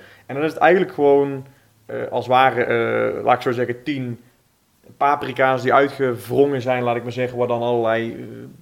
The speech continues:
ja, gezonde stoffen uitkomen, dan stoppen ze in een pilletje. Als je het hebt over vitamine C bijvoorbeeld, dat is over het algemeen synthetisch, omdat het heel lastig en heel duur is om dat natuurlijk in een, eh,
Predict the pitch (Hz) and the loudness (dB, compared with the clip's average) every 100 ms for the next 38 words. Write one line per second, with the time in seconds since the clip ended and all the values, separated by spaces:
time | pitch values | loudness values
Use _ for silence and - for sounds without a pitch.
0 | 180 135 127 107 120 127 123 143 139 127 | -16 -4 -2 -2 -6 -8 -6 -4 -2 -2
1 | 123 123 123 120 139 123 120 110 147 143 | -2 -2 -4 -4 -6 -4 -6 -4 -2 -2
2 | - 113 123 - _ - 120 131 135 127 | -4 -8 -10 -20 _ -14 -8 -4 -4 -4
3 | 123 131 123 123 120 - 127 131 117 113 | -4 -8 -8 -8 -6 -2 -2 -2 -4 -2
4 | 113 - - 120 - _ _ _ - 123 | -4 -6 -12 -12 -14 _ _ _ -10 -10
5 | 123 135 170 - 127 117 110 107 _ - | -2 2 2 2 -2 -2 -4 -12 _ -16
6 | 120 123 135 170 180 135 113 113 110 113 | -4 0 0 -2 -4 -4 -6 -4 0 2
7 | 127 127 110 113 113 104 127 156 127 107 | 0 -2 -6 -4 -6 -6 -6 -4 -4 -6
8 | 113 110 113 - 123 131 143 135 131 127 | -8 -10 -10 -12 -8 -6 -6 -6 -8 -6
9 | 123 | -6